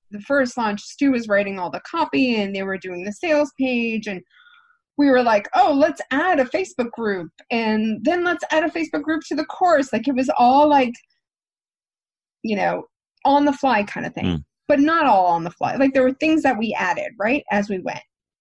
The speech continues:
Speaker 1: The last launch, it was like, we had our launch planned, I don't know, a year in advance.
Speaker 2: Mm.
Speaker 1: And everything was planned out and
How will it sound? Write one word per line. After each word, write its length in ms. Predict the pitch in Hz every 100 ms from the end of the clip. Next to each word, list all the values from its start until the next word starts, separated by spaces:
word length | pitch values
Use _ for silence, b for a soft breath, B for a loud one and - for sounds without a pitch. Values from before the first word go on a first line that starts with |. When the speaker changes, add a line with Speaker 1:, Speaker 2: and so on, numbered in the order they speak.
| _ _ _ _
Speaker 1:
The 120 | 233 220
last 400 | 240 370 453 -
launch, 360 | 254 220 208
it 80 | -
was 200 | 202 202
like, 440 | 160 185 180 - 214
we 380 | 196 196 240 392
had 240 | 427 339 269
our 200 | 240 233
launch 280 | 208 226 240 -
planned, 460 | 277 302 415 440 - _ _ _ _ _ _ _ _ _ _
I 100 | 208
don't 120 | 254
know, 180 | 208 185
a 60 | -
year 360 | 196 170 196 247
in 80 | 302
advance. 640 | 320 339 415 453 466 -
Speaker 2:
Mm. 180 | 90 85 - _ _ _ -
Speaker 1:
And 760 | 254 247 247 233 226 226 220 -
everything 500 | 240 247 294 311 302
was 180 | 277 262 - -
planned 280 | 240 240
out 220 | 240 233
and 140 | 202